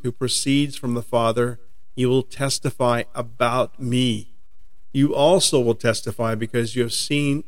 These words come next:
you have been with me from the beginning." John sixteen, verse twelve, "I still have many things to tell you, but you can't bear them now. When the Spirit of truth comes, he will guide you into all the truth,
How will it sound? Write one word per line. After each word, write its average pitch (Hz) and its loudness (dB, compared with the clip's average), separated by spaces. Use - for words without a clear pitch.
you 120 0
have 107 0
been 165 4
with 123 0
me 120 -4
from 117 -2
the 117 0
beginning." 123 0
John 127 2
sixteen, 139 0
verse 135 0
twelve, 135 2
"I 127 0
still 180 6
have 143 2
many 156 4
things 151 0
to 127 -4
tell 147 4
you, 117 2
but - -6
you 135 -4
can't 139 -4
bear 143 4
them 101 -2
now. 95 -2
When 117 -2
the 113 0
Spirit 147 4
of 123 0
truth 139 0
comes, 131 2
he 131 -2
will 120 4
guide 127 2
you 123 0
into 120 -2
all 135 4
the 156 2
truth, 110 -2